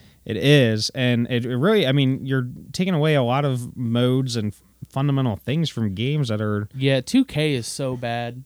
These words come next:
Speaker 1: Oh,
Speaker 2: N B A
Speaker 1: yeah.
Speaker 2: two K. Um, Madden, I don't really c-, consider Madden as much, but that might just be the way I play it. I don't play, like, the mutt cards and that, that kind of stuff.
Speaker 1: No, not
Speaker 2: I
Speaker 1: really.
Speaker 2: strictly play franchise, which everything that entails in that is completely free.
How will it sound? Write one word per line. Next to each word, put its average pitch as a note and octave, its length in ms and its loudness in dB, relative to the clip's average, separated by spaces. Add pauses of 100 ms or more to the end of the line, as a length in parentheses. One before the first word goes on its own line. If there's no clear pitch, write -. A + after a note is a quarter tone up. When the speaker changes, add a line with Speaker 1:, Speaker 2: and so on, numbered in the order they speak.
Speaker 1:
Oh, C3+ 60 -6 (140)
Speaker 2:
N - 40 6
B G#2+ 40 4
A - 20 4
Speaker 1:
yeah. G2+ 80 2
Speaker 2:
two B2+ 160 0
K. C3 300 -2 (340)
Um, C#3+ 260 0
Madden, G#3+ 560 2 (540)
I F3+ 120 4
don't B3+ 200 2
really F#3 520 2
c-, - 100 -6 (180)
consider F3 380 -4
Madden D#3+ 260 -2
as E3 100 -4
much, F3 240 -4
but B2+ 160 -4
that D3 140 -2
might F#3 200 -4
just D3 180 -6
be D3+ 100 -4
the C3+ 100 -4
way B2+ 160 -4
I A2 80 -6
play A#2+ 260 -6
it. B2 100 -4
I C3 80 0
don't D#3+ 180 -4
play, C3 180 -4
like, B2 200 -6
the A#2+ 60 -8
mutt A#2+ 200 -8
cards A#2+ 340 -8
and A#2 200 -6
that, A#2 220 -10
that B2+ 180 -6
kind B2 180 -6
of A#2+ 60 -10
stuff. B2+ 420 -4
Speaker 1:
No, C#3 280 4
not B2 120 4
Speaker 2:
I D3+ 180 4
Speaker 1:
really. F3 460 0 (120)
Speaker 2:
strictly D#3 580 -4
play D3+ 220 -2
franchise, B2+ 560 -6
which A#2+ 200 -10
everything C3 600 -6
that C3 200 -4
entails C3 440 -2
in B2+ 80 -4
that B2+ 220 -4
is B2 80 -8
completely B2+ 420 -6
free. C3+ 320 -4